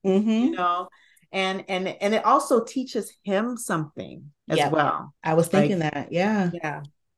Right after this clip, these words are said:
Speaker 2: Yeah, for sure. Um, communication with ourselves and then communication outward is so, so powerful.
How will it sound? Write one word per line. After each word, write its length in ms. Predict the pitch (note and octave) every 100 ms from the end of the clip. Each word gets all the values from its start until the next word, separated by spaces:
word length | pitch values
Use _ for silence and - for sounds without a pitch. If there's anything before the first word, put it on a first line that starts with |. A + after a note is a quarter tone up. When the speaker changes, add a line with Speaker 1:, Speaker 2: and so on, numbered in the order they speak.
| _ -
Speaker 2:
Yeah, 220 | G3 F#3+
for 200 | - F3
sure. 540 | - F3+ D#3+ C#3 C#3 - - - -
Um, 480 | F3 E3+ E3 D#3+
communication 840 | D#3+ G3 G3 A3 G#3 F#3+ F#3 F3+ D#3
with 220 | D#3+ D#3
ourselves 1000 | D3 C#3+ - - D#3+ D3+ E3 G3 G#3 G3+ - _ -
and 120 | E3+
then 140 | E3 D#3
communication 680 | F3 E3+ E3 E3 D#3+ E3+ -
outward 420 | C#3+ C3 D3 C#3+
is 300 | - D3 C#3
so, 240 | - D#3 D#3
so 220 | D3+ D3+
powerful. 800 | C3+ C#3+ C#3+ C#3 C3+ C3+ C3+ C#3